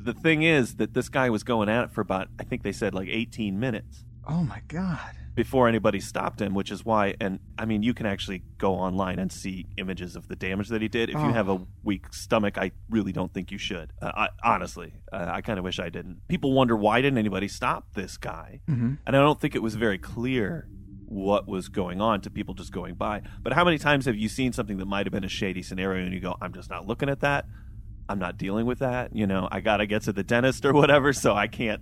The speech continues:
Speaker 1: I
Speaker 2: The guy getting his face eaten off, was he unconscious?
Speaker 1: I'm not exactly sure.
Speaker 2: I mean, in the stories, I mean, if he's screaming and fighting this dude
Speaker 1: Yeah, I think that he was in some kind of subdued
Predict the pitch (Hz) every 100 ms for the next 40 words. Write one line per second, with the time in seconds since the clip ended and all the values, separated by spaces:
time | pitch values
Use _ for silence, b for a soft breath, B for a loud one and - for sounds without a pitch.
0 | - 98 151 180 175 170 147 131 139 147
1 | - 214 202 214 165 - 139 120 - 101
2 | 113 302 277 - - - 135 170 151 110
3 | 135 123 120 - - 147 98 - 170 190
4 | 185 160 - 277 127 143 175 170 - 180
5 | - - 123 175 190 120 117 110 113 -
6 | 104 147 165 107 110 110 - 143 151 110
7 | 131 - 165 - 135 131 117 107 113 -
8 | 107 123 101 - 95 - 98 95